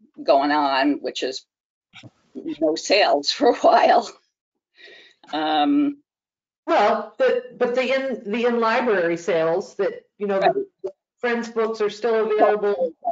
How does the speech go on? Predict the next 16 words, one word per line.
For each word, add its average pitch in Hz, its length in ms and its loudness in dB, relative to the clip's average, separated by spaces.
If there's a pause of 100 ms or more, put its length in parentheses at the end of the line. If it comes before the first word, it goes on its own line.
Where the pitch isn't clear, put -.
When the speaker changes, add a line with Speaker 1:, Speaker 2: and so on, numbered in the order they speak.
Speaker 2:
for 208 100 -10
purchase 214 440 -6
there, 214 600 -2 (260)
and 202 360 -2
that - 320 -2 (140)
we're 190 300 -2
hoping 208 420 -2
to 202 80 -2
have 185 280 0
another 180 560 -4 (1040)
grab 214 260 0
and 190 140 -6
go 170 480 0 (320)
in 180 160 -6
the 180 60 -8
spring. 202 320 -6